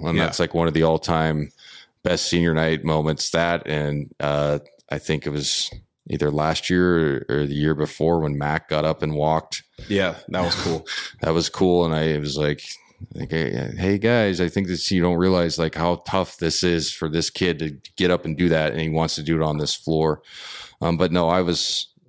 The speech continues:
Speaker 1: obviously I didn't have a senior year, but then, like I said, I kinda knew, like, well, we still have the tournament to play here, so
Speaker 2: Mm-hmm.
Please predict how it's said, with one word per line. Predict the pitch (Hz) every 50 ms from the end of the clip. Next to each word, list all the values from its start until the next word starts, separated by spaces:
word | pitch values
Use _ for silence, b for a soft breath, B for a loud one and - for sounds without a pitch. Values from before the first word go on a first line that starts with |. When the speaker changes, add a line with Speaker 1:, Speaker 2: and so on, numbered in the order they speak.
| _ -
Speaker 1:
obviously | 73 80 80 80 - - 82 80
I | 78 78
didn't | 76 78 78 78 73 -
have | - 76 73 73 73 73 73 69 - - - - -
a | - 71
senior | - - - 80 76 73 73 73
year, | 71 71 73 73 76 80 85 95 B B B B B B B B B B B -
but | - 71
then, | 82 82 76
like | 76 73 73 -
I | 71
said, | - - - 76 73
I | 76 73
kinda | 73 - - 76 73 71
knew, | 71 71 73 76 76 73 76
like, | 73 73 73 73 - - -
well, | 73 76
we | 73 76
still | - - 98
have | 98 82
the | 71 -
tournament | - - 92 87 78 76 -
to | -
play | - - 76 73
here, | 71 73 73 76 76
so | 73 - - 69
Speaker 2:
Mm-hmm. | 104 95 87 98 98